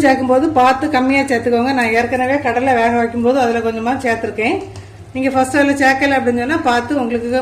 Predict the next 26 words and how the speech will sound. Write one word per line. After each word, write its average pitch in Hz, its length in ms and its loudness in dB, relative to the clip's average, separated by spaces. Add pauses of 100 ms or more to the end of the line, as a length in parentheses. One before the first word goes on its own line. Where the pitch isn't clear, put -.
(100)
ம-, 226 100 -6 (520)
தேவைக்கேற்ப 254 560 2
சேர்த்துக்கோங்க. 214 500 -2
இப்போ 240 140 0
இதுல 226 200 0
வந்து 240 220 -2
மஞ்சள் 233 260 0
பொடி 233 180 -4
சேர்த்து 214 240 -2
கொடுத்துக்கலாம். 208 520 -4 (540)
ஒரு 247 180 4
அரை 254 180 2
டீஸ்பூன் 277 440 0
மஞ்சள் 240 260 0
பொடி, 247 180 2 (640)
கொஞ்சமா 269 440 2
ஒரு 240 120 2
அரை 240 220 2
டீஸ்பூன் 262 400 -2 (180)
வத்தல், 214 360 -4 (680)
வரமிளகாய் 240 500 2
பொடி. 190 160 -4 (180)
நீங்க 262 140 0 (100)
வந்து 311 200 2 (300)
நம்ம 240 200 -2
நல்ல 247 140 0